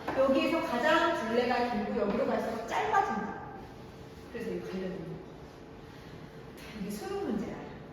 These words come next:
근데, 하, 수능 문제인데 우리 해야 돼. 어떻게 할 거야? 자, 그래서 자, 문제 한번 보자. 문제 한번. 자, 십일 번 문제 볼게. 십일 번 문제. 봐봐. 윗글을 통해 알 수 있는 내용으로 적절하지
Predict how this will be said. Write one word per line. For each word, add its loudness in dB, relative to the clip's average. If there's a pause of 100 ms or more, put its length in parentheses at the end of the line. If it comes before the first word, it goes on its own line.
(340)
근데, 4 (100)
하, -12
수능 -2
문제인데 2
우리 2
해야 0
돼. -2
어떻게 -8
할 -8
거야? -8 (920)
자, 0
그래서 6
자, 6
문제 6
한번 12
보자. 4
문제 2
한번. 0 (360)
자, 4
십일 8
번 10
문제 4
볼게. 0
십일 2
번 4
문제. 0
봐봐. 4 (240)
윗글을 12
통해 8
알 8
수 0
있는 2
내용으로 6
적절하지 6